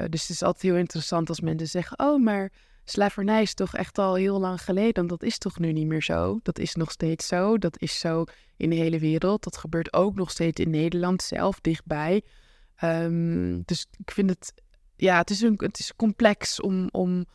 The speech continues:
eh, om precies te zeggen van hoe of wat, maar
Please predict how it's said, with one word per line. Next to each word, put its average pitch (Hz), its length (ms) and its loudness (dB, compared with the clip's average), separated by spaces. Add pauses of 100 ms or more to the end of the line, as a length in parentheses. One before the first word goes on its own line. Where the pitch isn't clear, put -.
(400)
eh, 170 720 -2 (280)
om 175 440 0 (340)
precies 208 320 0
te - 120 -4
zeggen 185 340 0
van 180 180 0
hoe 190 140 0
of 180 100 -4
wat, 175 380 2
maar 180 420 0